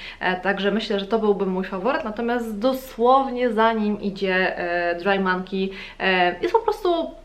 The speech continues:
bardziej nawilżający, bym powiedziała, e, minimalnie się trochę bardziej świeci, nie wiem, ale jeżeli chodzi o wykończenie, to coś jest w tym Angry Cat, że on tak, e, wygląda,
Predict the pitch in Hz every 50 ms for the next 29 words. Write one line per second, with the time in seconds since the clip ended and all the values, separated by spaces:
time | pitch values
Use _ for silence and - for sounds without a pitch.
0 | - - - 202 220 226 240 262 233 208 202 180 185 185 185 190 175 165 156 180
1 | 240 - 320 277 294 285 285 285 285 285 269 - - 262 262 254 254 247 240 233
2 | 240 240 - - - - - - 202 208 208 208 202 202 202 202 226 320 339 311
3 | 254 214 220 233 277 294 262 240 226 - 214 - 220 220 220 214 185 202 202 185
4 | 190 185 - - - - 185 202 202 - 233 226 220 - - 202 202 190 175 180
5 | 180 175 - - 208 220 233 233 - - 240 233 262 277 302 294 294 254 269 262
6 | 262 247 247 - 226 226 220 - 226 208 202 208 247 302 - - - - - -
7 | - 269 262 262 - - 349 339 339 - 294 269 269 277 - - 247 226 - 226
8 | 233 226 240 233 240 - 226 226 220 208 226 - - 214 214 208 214 - - -
9 | - 196 202 202 202 208 208 226 247 262 262 233 226 220 214 214 214 208